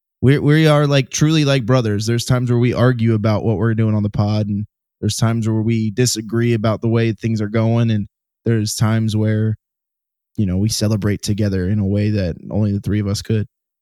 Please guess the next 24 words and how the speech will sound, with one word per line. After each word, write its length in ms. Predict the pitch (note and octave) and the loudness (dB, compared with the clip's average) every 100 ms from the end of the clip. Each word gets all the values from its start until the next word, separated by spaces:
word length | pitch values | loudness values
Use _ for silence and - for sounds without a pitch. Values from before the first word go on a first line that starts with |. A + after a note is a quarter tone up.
| _ _ | _ _
So 360 | - G#2+ G2+ G#2 _ _ _ _ _ D3 | -2 0 0 -4 _ _ _ _ _ -2
it's 160 | G#2+ | 2
been 160 | C#3 C3+ | 4 2
a 40 | |
very 360 | A2 C3 C3+ B2 | 2 2 4 0
fun 500 | - - C#3 C#3 C3+ - | -4 0 2 2 0 -2
and, 480 | A#2+ A#2 A2 G#2+ - | 0 2 0 -2 -2
uh, 380 | A2 G#2 G2 G2 - | -2 0 -2 -4 -6
exciting 600 | A2+ - A#2+ A#2+ A2+ - - | -4 0 2 2 0 -6 -6
road, 440 | A2 A2+ A#2 A#2+ | 0 2 2 2
and 160 | A2 G#2+ | 0 0
we're 100 | G#2+ | 0
looking 300 | G#2 A2 G#2+ | 0 -2 -6
forward 420 | - A2+ G#2+ G2+ | -2 0 0 -4
to, 300 | - A2 G2+ G2+ A#2+ | -2 0 0 -2 -4
uh, 180 | A2+ A2 A#2+ _ | -6 -12 -18 _
what 160 | G#2+ | -4
comes 300 | - G#2 G#2 | -2 -4 -2
next. 480 | G#2+ G#2+ G2 - - _ _ _ | -2 -2 -4 -10 -20 _ _ _
So 380 | - F2+ F#2+ B2+ | -8 -6 -6 -4
I 60 | G#2+ | -4
just 140 | A2 | 0
wanted 260 | G#2+ G#2+ G2 | 0 0 -2
to, 340 | G#2+ G2+ G#2 | -2 -2 -4